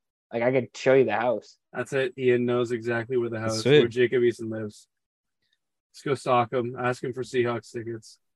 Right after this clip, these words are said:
Speaker 1: Weird
Speaker 2: <laughs>
Speaker 1: flex, but okay.
Speaker 3: Weird
Speaker 2: Yeah.
Speaker 3: flex, but okay. He was just on the Bron-, he was drafted by the, uh, Colts, right?
Speaker 1: Yes.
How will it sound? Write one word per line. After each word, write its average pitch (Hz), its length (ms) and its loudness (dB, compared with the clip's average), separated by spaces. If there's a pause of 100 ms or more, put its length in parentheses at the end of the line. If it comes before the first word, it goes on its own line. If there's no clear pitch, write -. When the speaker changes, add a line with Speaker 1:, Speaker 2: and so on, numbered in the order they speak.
(100)
Speaker 1:
Weird 156 320 6
Speaker 2:
<laughs> - 20 -4
Speaker 1:
flex, 147 280 4
but 139 140 2
okay. 131 460 2 (240)
Speaker 3:
Weird 110 180 4 (100)
Speaker 2:
Yeah. - 160 2
Speaker 3:
flex, - 100 -2
but 98 120 -2
okay. 98 180 -4 (220)
He 165 120 8
was 208 200 8
just 202 240 6
on 202 120 8
the 143 80 6
Bron-, 127 280 4
he 151 100 4
was 165 100 4
drafted 139 320 4
by 139 140 8
the, 95 100 -2 (240)
uh, 113 200 2
Colts, 113 420 -2
right? 113 260 2 (540)
Speaker 1:
Yes. 139 300 -2